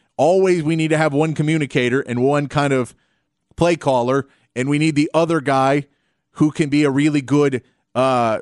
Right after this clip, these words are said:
uh, safety back, who can be a really good, uh, man cover back and can have speed, and we'll have another guy who can get, you know, be hands-on and catch a, be Johnny on the spot. You, to mix those safeties together and to get it to play that level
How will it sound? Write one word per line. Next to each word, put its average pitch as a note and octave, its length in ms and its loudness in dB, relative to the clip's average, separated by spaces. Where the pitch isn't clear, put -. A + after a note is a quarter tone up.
uh, A#2 300 -2
safety E3 420 -2
back, D3+ 300 -2
who B2 80 -8
can C3 100 -2
be C#3+ 100 2
a C#3 60 2
really D3 240 0
good, C3+ 420 0
uh, A#2 360 0
man C#3 320 -2
cover C#3+ 300 -2
back C#3 360 -2
and A2 160 -8
can B2+ 180 -2
have B2+ 240 -4
speed, D3+ 540 0
and A#2+ 100 -6
we'll C3 100 0
have C#3+ 120 0
another C#3 240 0
guy C#3 160 0
who C3+ 60 0
can B2+ 80 -8
get, C3 260 -2
you B2+ 60 0
know, A#2 120 0
be C3 300 0
hands-on C#3+ 640 0
and A2+ 120 -6
catch C#3 220 -2
a, A#2 200 0
be A2 340 -6
Johnny C#3 300 0
on C3+ 140 -2
the A#2 80 -2
spot. D3 420 -2
You, A2+ 160 -16
to C#3 220 -2
mix D#3 380 -2
those E3+ 260 0
safeties D3+ 400 -2
together C#3 440 0
and A#2+ 140 -6
to - 80 -2
get C#3 300 0
it C3+ 80 -6
to B2+ 80 -4
play C#3 180 0
that B2 180 0
level C#3 320 0